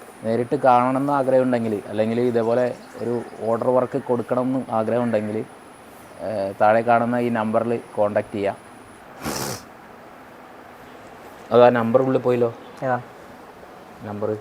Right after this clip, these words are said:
Speaker 2: ആ, അത് ഒറിജിനൽ വണ്ടിക്ക് അങ്ങനെ തന്നെയാണ്.
Speaker 1: അങ്ങനെയാ?
Speaker 2: അതിനുള്ളിലായിട്ടാണ്.
Speaker 1: ഓ, ഓ.
Speaker 2: ഇവിടെ നെറ്റ് വന്നായിരുന്നേ.
Speaker 1: ആ.
Speaker 2: നെറ്റ് പോലെ, ഗ്രില്ല് പോലെ.
Speaker 1: ഓക്കെ, ഓക്കെ. ഇനി മരത്തടികൾ വെക്കുന്നുണ്ടോ ഇതില്?
Speaker 2: അത് നോക്കണ്ടേ ഞാൻ.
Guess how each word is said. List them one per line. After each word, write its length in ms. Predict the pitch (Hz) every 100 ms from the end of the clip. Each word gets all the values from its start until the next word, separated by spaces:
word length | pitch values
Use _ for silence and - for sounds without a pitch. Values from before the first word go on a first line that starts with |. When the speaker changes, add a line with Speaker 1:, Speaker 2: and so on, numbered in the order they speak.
| -
Speaker 2:
ആ, 200 | 135 139
അത് 340 | 120 127 151 -
ഒറിജിനൽ 260 | 156 131
വണ്ടിക്ക് 240 | 143 143 143
അങ്ങനെ 140 | 135
തന്നെയാണ്. 440 | 131 131 123 110 110
Speaker 1:
അങ്ങനെയാ? 240 | 127 143
Speaker 2:
അതിനുള്ളിലായിട്ടാണ്. 880 | 117 120 127 120 120 117 110 104 107
Speaker 1:
ഓ, 160 | 117 139
ഓ. 100 | 110 98 - - - - - - - - - - - -
Speaker 2:
ഇവിടെ 180 | 120 123
നെറ്റ് 260 | 135 127 131
വന്നായിരുന്നേ. 440 | 127 123 117 101 - -
Speaker 1:
ആ. 280 | 107 104 98
Speaker 2:
നെറ്റ് 140 | 98
പോലെ, 180 | 110 107
ഗ്രില്ല് 240 | 107 110
പോലെ. 240 | 107 110 107 - - - - - - - - - - - -
Speaker 1:
ഓക്കെ, 260 | 98 - 98
ഓക്കെ. 280 | 92 - 95 - - - - - - - - - - -
ഇനി 180 | 113 127
മരത്തടികൾ 640 | 139 123 123 131 135 143 156
വെക്കുന്നുണ്ടോ 360 | 143 131 110
ഇതില്? 160 | 101 101 -
Speaker 2:
അത് 360 | 117 131 160
നോക്കണ്ടേ 320 | 180 175 165 208
ഞാൻ. 280 | 185 127